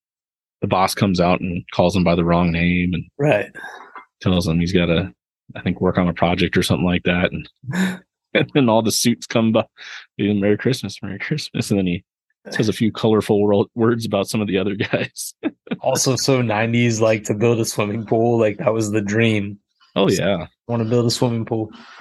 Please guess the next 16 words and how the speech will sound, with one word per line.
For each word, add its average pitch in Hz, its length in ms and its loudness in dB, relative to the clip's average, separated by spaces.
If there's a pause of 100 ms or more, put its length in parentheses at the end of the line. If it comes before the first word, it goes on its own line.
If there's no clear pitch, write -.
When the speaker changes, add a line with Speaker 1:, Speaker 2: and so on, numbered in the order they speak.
(560)
Speaker 1:
It 117 80 4
was, 120 300 2
you 110 80 2
know, 113 260 2
I 113 60 2
mean, 104 380 0
uh, - 200 -10 (200)
for 98 120 -2
myself, 113 520 0 (140)
growing 104 280 0
up 98 160 0
in 101 100 0
the 98 60 0
nineties, 98 580 0
you 98 80 0
know, 92 220 0